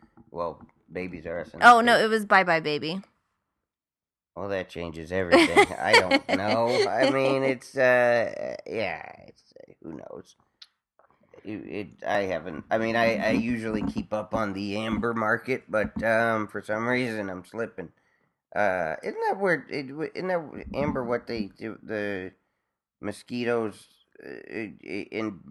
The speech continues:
Speaker 1: Jurassic Park were, like,
Speaker 2: Yeah.
Speaker 1: kept in?
Speaker 2: Yeah, I know my Nana has, like, um, she has a bunch of jewelry, and she has, like, rings and necklaces and bracelets and stuff that have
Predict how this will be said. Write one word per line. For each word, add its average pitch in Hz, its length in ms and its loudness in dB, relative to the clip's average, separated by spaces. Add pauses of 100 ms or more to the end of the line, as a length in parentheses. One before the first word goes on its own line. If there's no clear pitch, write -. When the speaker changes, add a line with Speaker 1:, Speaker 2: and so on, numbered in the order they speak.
(140)
Speaker 1:
Jurassic 104 480 -2
Park 104 360 -2
were, 98 220 -8
like, 95 300 -8 (560)
Speaker 2:
Yeah. 247 720 0
Speaker 1:
kept 262 100 -6
in? 98 200 -8 (460)
Speaker 2:
Yeah, 233 280 8
I 156 80 6
know 285 240 4
my 240 260 4
Nana 214 400 4
has, 180 440 2
like, 175 420 -2 (160)
um, 170 500 0
she 226 160 -6
has 208 140 0
a 185 80 -4
bunch 170 340 -6
of - 60 -12
jewelry, 156 400 -2 (600)
and 190 440 2
she - 340 -2
has, 196 380 6
like, - 400 0 (920)
rings 302 680 0
and 214 140 2
necklaces 269 480 0
and 226 80 -2
bracelets 240 320 0
and 240 100 -2
stuff 240 200 4
that 196 160 4
have 196 480 8